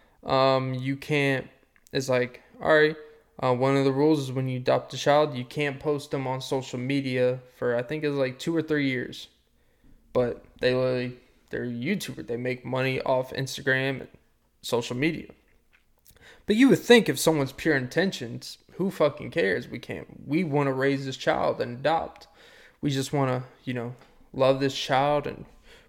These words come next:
bring it a home, right? 'Cause that's why people always adopt. It's for the right reasons. And then to find out when they decided, "You know what? We don't wanna adopt."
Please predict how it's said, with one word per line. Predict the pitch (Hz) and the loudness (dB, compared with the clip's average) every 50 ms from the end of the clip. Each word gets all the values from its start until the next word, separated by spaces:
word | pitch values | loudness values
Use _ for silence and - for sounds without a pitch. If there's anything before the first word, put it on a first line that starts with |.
| - - | -6 2
bring | 151 151 156 156 156 | 4 4 6 8 6
it | 156 151 | 6 6
a | 143 139 | 6 4
home, | 127 156 156 143 123 120 120 117 | 2 0 -2 -2 -4 -6 -6 -4
right? | 123 123 127 131 - - - _ _ _ - | 0 0 0 0 -2 -10 -18 _ _ _ 0
'Cause | 151 139 131 | 0 2 4
that's | 151 175 - - | 4 4 4 2
why | - 110 120 | -2 -2 -2
people | 120 - 123 123 - 107 - | -4 -6 -10 -8 -8 -6 0
always | - 139 160 160 139 135 123 | 2 4 4 4 2 0 -2
adopt. | 127 120 - 127 127 139 151 - - | -4 -6 -2 0 0 0 -2 -2 -6
It's | 165 160 | -10 -8
for | - - 185 175 | -6 -6 -4 -2
the | 175 175 | -2 0
right | 175 175 170 160 | 0 0 0 -2
reasons. | - 165 175 185 180 156 - - - - - - - - _ _ _ _ _ _ _ _ _ _ _ _ _ _ _ _ _ _ _ _ _ - - - - 170 175 - - | -2 -4 -4 -6 -6 -8 -10 -14 -16 -18 -20 -20 -20 -20 _ _ _ _ _ _ _ _ _ _ _ _ _ _ _ _ _ _ _ _ _ -20 -20 -20 -16 -16 -12 -2 0
And | 170 196 220 | 4 10 12
then | 233 240 240 220 | 12 12 12 8
to | 196 | 6
find | - - 185 180 180 180 170 | 4 4 4 4 6 8 8
out | 160 160 165 160 156 | 8 10 10 8 6
when | 147 143 147 147 143 147 147 147 139 - - - - - - - - - - - - - - _ _ _ _ _ _ _ _ _ _ _ _ _ _ _ _ _ - | 4 2 2 4 2 2 2 0 0 -2 -4 -10 -12 -14 -16 -18 -20 -20 -20 -20 -20 -20 -20 _ _ _ _ _ _ _ _ _ _ _ _ _ _ _ _ _ 6
they | 147 156 185 180 | 8 8 8 8
decided, | 175 165 - - 156 147 147 147 143 147 143 139 139 - - - - - - - - | 4 2 2 6 8 8 8 8 8 6 2 2 0 -8 -10 -12 -12 -14 -18 -14 -8
"You | - 165 | -6 -2
know | 170 170 170 | -2 0 2
what? | 175 170 165 160 - - - - - - - - _ _ _ _ _ _ _ - _ _ - - _ - - - _ _ _ _ _ _ _ _ _ _ _ _ _ _ _ _ _ _ _ _ _ _ _ _ _ - | 2 4 2 2 0 -4 -12 -20 -20 -20 -20 -20 _ _ _ _ _ _ _ -20 _ _ -20 -20 _ -20 -20 -20 _ _ _ _ _ _ _ _ _ _ _ _ _ _ _ _ _ _ _ _ _ _ _ _ _ -6
We | - 147 151 147 | 2 4 6 6
don't | 139 131 131 120 | 6 6 4 -2
wanna | 120 110 110 - | -6 -6 -6 -8
adopt." | - - - - - - - _ - | -10 -10 -12 -12 -12 -14 -18 _ -20